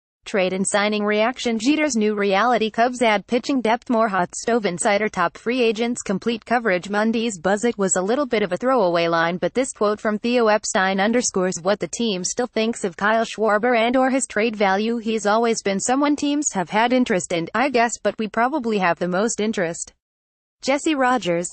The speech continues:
E S P N staff writer Brandon Kintzler, who saved twenty-nine games for the Twins this year before going to Washington at the trade deadline and pitching in a setup role, is attracting a crowd on the free agent market.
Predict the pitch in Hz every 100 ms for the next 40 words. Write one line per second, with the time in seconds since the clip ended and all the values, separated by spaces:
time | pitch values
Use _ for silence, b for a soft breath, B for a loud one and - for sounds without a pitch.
0 | - 269 302 - 320 262 240 262 - 202
1 | 202 - 180 208 254 214 196 185 180 190
2 | 214 254 - 175 165 160 - 269 - 262
3 | 208 - 240 277 240 226 233 208 233 247
4 | - 190 190 226 190 160 - 233 254 233
5 | 226 185 180 262 302 226 208 240 277 196
6 | 175 185 - 214 202 170 - 170 - 180
7 | 185 202 175 175 208 196 190 233 254 190
8 | 180 202 - 208 214 180 185 214 247 -
9 | 196 196 208 196 - 202 208 240 247 226
10 | 196 180 233 254 226 214 240 208 165 165
11 | 156